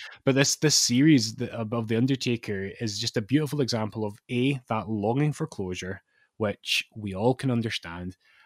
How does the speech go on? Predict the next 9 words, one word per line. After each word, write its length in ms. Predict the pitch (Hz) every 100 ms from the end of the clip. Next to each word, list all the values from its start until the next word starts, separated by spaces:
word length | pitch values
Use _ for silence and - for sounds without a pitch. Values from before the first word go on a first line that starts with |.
| -
and 220 | 107 101
B, 440 | 117 113 120 113 -
it's 240 | 110 - -
just, 360 | 113 98 - _ -
I, 160 | 113 113
I, 180 | 110 117 110
I'm 120 | 113
always 320 | 110 120 120
drawn, 380 | - 113 107 104